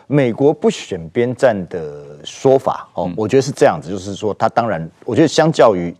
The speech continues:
Speaker 1: 中国啦，但，但第一个就是美国，他这样对于台湾的这个选举是不有任何干涉的，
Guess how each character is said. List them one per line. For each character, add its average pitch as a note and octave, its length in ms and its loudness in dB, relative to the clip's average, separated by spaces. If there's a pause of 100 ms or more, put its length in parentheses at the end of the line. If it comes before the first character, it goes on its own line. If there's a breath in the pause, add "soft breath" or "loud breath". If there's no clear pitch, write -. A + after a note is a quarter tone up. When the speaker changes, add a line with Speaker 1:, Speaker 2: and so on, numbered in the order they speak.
(160)
Speaker 1:
中 A2 160 -2
国 F#2 140 -4
啦， F2+ 80 -2
但， G2+ 140 -4
但 A2 160 0
第 C3 120 -2
一 B2 40 0
个 A#2 100 0
就 D3+ 100 -6
是 G2 60 -6
美 F2+ 100 -6
国， E2 100 -10
他 G#2 120 -4
这 - 100 -4
样 G2 100 -4
对 G#2+ 160 0
于 F2 40 -4
台 - 160 -12
湾 F2+ 200 -4
的 D2+ 440 -10 (300)
这 F#2+ 200 -4
个 D2 180 -14
选 F2 240 -8
举 E2 140 -12
是 - 120 -14
不 F#2 140 -12
有 D#2+ 60 -10
任 D#2 140 -12
何 D2+ 80 -10
干 G2 220 -2
涉 F#2+ 220 -2
的， C#2 120 -14